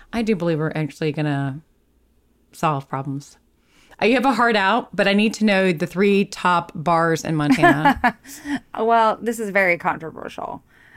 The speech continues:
Speaker 2: I would say, what I wanna say is that the best place to get a burger, like, a, just a crappy, simple burger, is the Mo Club. And it is such an experience. I miss it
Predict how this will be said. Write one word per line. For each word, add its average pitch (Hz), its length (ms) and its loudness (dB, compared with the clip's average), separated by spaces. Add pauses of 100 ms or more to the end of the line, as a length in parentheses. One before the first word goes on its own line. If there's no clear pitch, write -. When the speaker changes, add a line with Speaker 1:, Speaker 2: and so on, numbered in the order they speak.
(400)
Speaker 2:
I 254 140 6
would 320 140 4
say, 262 360 4
what 240 180 4
I 269 80 4
wanna 269 180 6
say 208 260 2
is 180 140 0
that - 340 2
the 190 100 2
best 208 340 2
place 226 240 2
to 214 60 -2
get 180 120 0
a 170 40 0
burger, 143 640 -4 (160)
like, 185 160 -4
a, 175 60 2
just 175 360 -4
a 131 180 -4 (220)
crappy, 185 920 -2 (680)
simple 185 600 -4
burger, 170 640 -4 (100)
is 175 140 -6
the 180 100 -8
Mo 170 200 -2
Club. 180 360 -4
And 170 140 -4
it 175 80 -8
is 170 140 -12
such - 400 -6
an 180 80 -6
experience. 165 880 -8 (100)
I 175 80 -8
miss 170 280 -8
it 165 220 -8